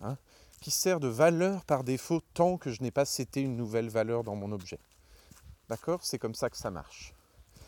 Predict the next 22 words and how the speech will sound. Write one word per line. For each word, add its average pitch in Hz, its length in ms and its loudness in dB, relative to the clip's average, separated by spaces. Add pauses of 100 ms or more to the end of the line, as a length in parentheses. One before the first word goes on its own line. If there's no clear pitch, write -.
(260)
Et 147 160 4
en 98 100 -4
fait, - 560 -4 (680)
tous 262 200 0
les 175 180 0
objets 113 260 -2
en 104 120 -2
JavaScript, - 720 -8 (480)
hein, 123 120 -4 (1000)
ont 240 140 0
finalement 127 600 -2 (200)
ce - 260 -4
prototype, - 720 -8 (420)
ce - 220 -2
pointeur 180 640 -2
vers 127 180 0
un 117 80 -2
autre 110 220 -8
objet. 104 320 -4 (520)
Hein. 131 160 -6 (220)
Si - 320 0
jamais 151 420 2